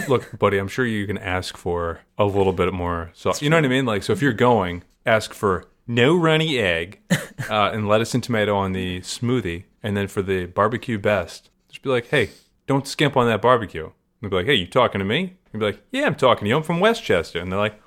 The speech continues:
Speaker 1: "Oh my God, I'm from Rockland County. What's going on, bud?" And you're like, "Hey, I'm walking here."
Speaker 2: And they're like, "Hey, it's great to meet another downstater."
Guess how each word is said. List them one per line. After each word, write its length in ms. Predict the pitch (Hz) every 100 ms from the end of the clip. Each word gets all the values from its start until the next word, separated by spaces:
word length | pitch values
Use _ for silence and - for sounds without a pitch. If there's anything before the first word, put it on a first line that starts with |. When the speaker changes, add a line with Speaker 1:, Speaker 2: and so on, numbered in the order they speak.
| -
Speaker 1:
"Oh 40 | 262
my 140 | 277
God, 260 | 269 285 277
I'm 80 | 208
from 200 | 220 240
Rockland 340 | 240 240 226
County. 260 | 254 269 202
What's 200 | 190 214
going 240 | 233 233
on, 180 | 269 180
bud?" 200 | 135 175
And 80 | 180
you're 80 | 185
like, 180 | 185 208
"Hey, 220 | 269 233
I'm 140 | 220
walking 360 | 262 269 254 160
here." 280 | 113 90 80
Speaker 2:
And 120 | 160
they're 120 | 165 170
like, 240 | 170 165
"Hey, 200 | 262 277
it's 140 | 214
great 200 | - 233 226
to 60 |
meet 120 | 220
another 260 | 214 220 226
downstater." 760 | 233 233 208 180 123 - 196